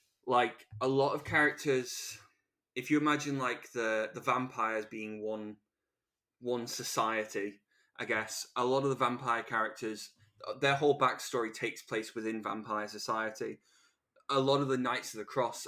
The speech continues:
a lot of that, their backstories take place between the Knights of the Cross and the Denarians and that society. The really cool thing about Charity Carpenter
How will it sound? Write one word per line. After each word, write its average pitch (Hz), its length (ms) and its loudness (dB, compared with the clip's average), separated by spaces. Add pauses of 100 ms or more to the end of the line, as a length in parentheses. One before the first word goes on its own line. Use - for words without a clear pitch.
a - 20 -8
lot 117 140 -4
of 117 80 -6
that, 117 120 0 (160)
their 120 140 2
backstories 113 540 -2
take - 260 -6
place 110 220 -2
between 117 360 -8
the 110 60 -6
Knights 123 260 -2
of 110 60 -10
the - 40 -20
Cross 110 240 -4
and 110 140 -6
the 95 40 -14
Denarians 107 640 -2
and 107 120 -6
that 127 160 -2
society. 107 680 -6 (480)
The 123 60 -4
really 135 280 6
cool 139 280 2
thing 135 160 0
about 123 180 0
Charity 120 320 0
Carpenter 117 640 0